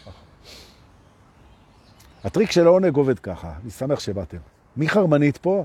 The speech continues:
טוב, זה אחר כך. פינת החרמנים, וזה, זה דווקא שייך לסוף השבוע. מה החרמנות עכשיו באמצע השבוע? באמת.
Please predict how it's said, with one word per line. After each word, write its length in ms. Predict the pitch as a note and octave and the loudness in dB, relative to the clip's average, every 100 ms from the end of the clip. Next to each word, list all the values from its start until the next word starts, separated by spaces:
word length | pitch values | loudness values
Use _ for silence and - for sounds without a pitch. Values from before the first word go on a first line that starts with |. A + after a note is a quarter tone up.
| - | -6
טוב, 140 | C#3 | -4
זה 140 | B2 F#3 | 0 0
אחר 220 | D#3 D3+ | 0 -2
כך. 180 | G#2+ F2 - _ - | -4 -12 -16 _ -8
פינת 340 | A#2 E3+ F3 | -2 0 0
החרמנים, 580 | - C3+ C3 C#3+ G3 F3+ | -2 -2 0 0 -2 -2
וזה, 380 | C#3 C3+ E3+ F3 D#3 _ _ _ _ _ - | -4 -2 -2 -2 -6 _ _ _ _ _ -12
זה 80 | D3 | -10
דווקא 200 | D#3 E3+ | -6 -4
שייך 220 | G3 F3+ | -2 0
לסוף 280 | F3+ G#3+ - | 0 -2 -4
השבוע. 360 | - D#3 C#3 | -6 -4 -2
מה 140 | C3 F#3 | 0 0
החרמנות 480 | E3+ F#3+ E3 C#3+ B2 | 0 -2 -2 -4 -6
עכשיו 220 | - A2+ | -6 -2
באמצע 220 | A#2 G2+ | -2 -4
השבוע? 320 | G2+ A2+ B2+ | -10 -8 -8
באמת. 360 | F3 C4 B3 | -6 -8 -8